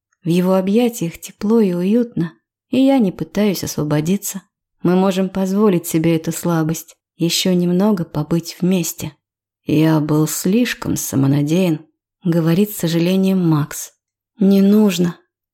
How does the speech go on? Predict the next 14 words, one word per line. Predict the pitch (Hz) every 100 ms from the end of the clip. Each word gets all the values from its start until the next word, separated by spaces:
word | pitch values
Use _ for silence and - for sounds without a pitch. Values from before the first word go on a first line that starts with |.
| _ _ _ -
Перебиваю | 175 175 180 180 185 185
его. | 185 202 175 170 - _ _ _ -
«Я | 190 208
ни | 185 180
о | 180
чем | - 208 185
не | 175
жалею». | 170 185 196 175 165 _ _ _ _ _ 190
Он | 190
улыбается, | 180 180 196 254 226 - 170
вновь | 160 185 220 226
согревая | - 170 175 208 196
меня | 170 175 196
изнутри. | 170 170 160 175 190 -